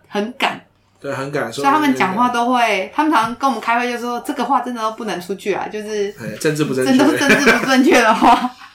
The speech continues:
Speaker 1: <laughs> 对，但就知道，因为为了效率。
Speaker 2: 对，为了效率，他没有办法去顾虑那么多。
Speaker 1: 对。
Speaker 2: 反正就用最直接的方式去讲话。
Speaker 1: 对，你在那边弯弯绕绕，真的大家听不懂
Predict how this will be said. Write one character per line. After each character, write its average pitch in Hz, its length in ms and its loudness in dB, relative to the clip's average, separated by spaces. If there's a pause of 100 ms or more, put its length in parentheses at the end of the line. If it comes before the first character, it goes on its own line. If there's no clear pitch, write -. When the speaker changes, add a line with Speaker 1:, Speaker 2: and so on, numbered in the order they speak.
(240)
Speaker 1:
<laughs> - 340 -20
对， 165 280 -4
但 233 120 0
就 254 100 -2
知 254 60 -10
道， 247 280 2
因 254 120 -4
为 262 300 -4
为 262 180 0
了 208 100 2
效 190 400 0
率。 190 400 -6 (260)
Speaker 2:
对， 143 140 0
为 147 160 4
了 131 80 2
效 120 240 -2
率， 120 180 -4
他 135 100 -2
没 151 120 0
有 143 100 0
办 139 100 0
法 127 60 2
去 131 60 0
顾 147 180 0
虑 139 120 0
那 135 60 -2
么 127 100 -4
多。 117 360 -4 (180)
Speaker 1:
对。 160 340 -12
Speaker 2:
反 127 100 -4
正 139 80 -4
就 147 60 0
用 156 180 2
最 147 120 0
直 127 160 -6
接 127 100 4
的 117 80 -2
方 117 200 -10
式 - 140 -8
去 - 40 -8
讲 - 80 -4
话。 175 40 -4
Speaker 1:
对， 175 40 -6
你 180 60 -2
在 247 120 2
那 254 40 2
边 262 140 2
弯 254 160 0
弯 247 160 0
绕 233 160 0
绕， 226 120 -2
真 220 120 -10
的 214 60 -6
大 214 180 0
家 - 80 -6
听 202 100 -6
不 208 100 -6
懂 175 180 -6